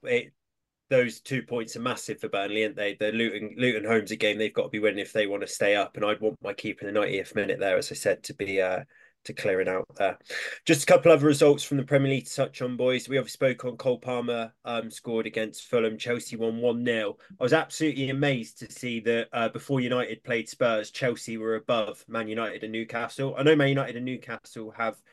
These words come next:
struggled all season, like, with form, but Chelsea have lost every single game this season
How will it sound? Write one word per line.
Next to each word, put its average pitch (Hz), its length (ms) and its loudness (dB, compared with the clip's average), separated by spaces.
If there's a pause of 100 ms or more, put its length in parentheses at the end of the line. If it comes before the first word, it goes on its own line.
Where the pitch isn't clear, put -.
(240)
struggled 113 560 0
all 113 160 -10
season, 113 580 -8
like, 107 220 -4
with 107 100 -10
form, 104 440 -2
but 113 240 0 (240)
Chelsea 147 400 0
have 131 100 -6
lost 131 260 -4
every 117 220 -4
single 107 260 -10
game 127 240 -2
this 101 160 -12
season 101 520 -12